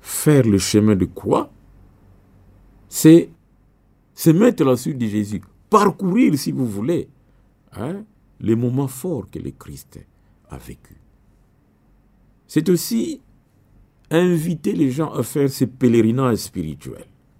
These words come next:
Faut faire les pèlerinages. C'est une grande procession. Parce que c'est la célébration de la passion de Jésus. La sortie à l'extérieur pendant la journée, c'est cette action symbolique, justement, qui symbolise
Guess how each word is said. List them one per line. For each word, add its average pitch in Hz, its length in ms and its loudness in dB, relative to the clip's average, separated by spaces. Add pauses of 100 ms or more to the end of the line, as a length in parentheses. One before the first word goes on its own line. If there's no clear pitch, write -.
(800)
Faut - 100 -4
faire 175 240 0
les 135 120 4
pèlerinages. 78 540 -4
C'est 127 180 -2
une 147 180 4
grande 156 380 -2
procession. 90 540 -6 (760)
Parce 110 160 -2
que 123 80 2
c'est 104 180 0
la 92 100 -2
célébration 117 720 -2
de 90 100 -2
la 78 100 -6
passion 82 380 -6
de 71 100 -6
Jésus. 62 380 -12 (680)
La 101 140 -4
sortie 131 500 2
à 113 80 -2
l'extérieur 127 720 0
pendant 110 260 -4
la 98 120 0
journée, 90 480 -2 (460)
c'est - 140 -6
cette 160 260 -2
action 135 460 -2
symbolique, 110 880 -2
justement, - 640 -6 (840)
qui 101 120 -2
symbolise 110 840 2